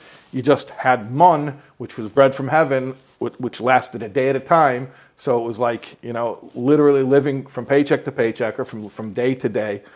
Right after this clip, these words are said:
What do they call it? Living from hand to mouth. That's also an expression people use, right? Living from hand to mouth. And, and we were happy with it, and Hashem considered that a great chesed on our part that we did to him,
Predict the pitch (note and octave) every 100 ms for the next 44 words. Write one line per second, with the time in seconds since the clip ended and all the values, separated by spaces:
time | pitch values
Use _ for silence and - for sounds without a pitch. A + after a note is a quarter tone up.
0 | - - B2 - A#2+ C3 C#3 C3+ B2+ D#3
1 | D#3 D3 C3+ F#2 - - - A#2+ - B2
2 | - G#2 F#2 - F#2+ F2 D#2+ - - A#1+
3 | - A2 B2 - _ B2 C3 A2+ A#2 A#2+
4 | A#2 A#2 G#2 G#2 - - - - _ _
5 | _ _ D3 D3 D#3 D#3+ D#3+ F3 A3+ G#3+
6 | E3+ E3 F3 F#3 F#3 A3+ - D3+ D#3 -
7 | F#3 F3+ - - F3+ E3+ F3+ E3+ D#3+ D3+
8 | D3+ - _ B2+ C3 D3+ - E3 E3 -
9 | A#2 - B2 - B2+ B2+ - A#2+ A2 A#2
10 | A#2+ A#2 B2+ A2 B2+ C3 A#2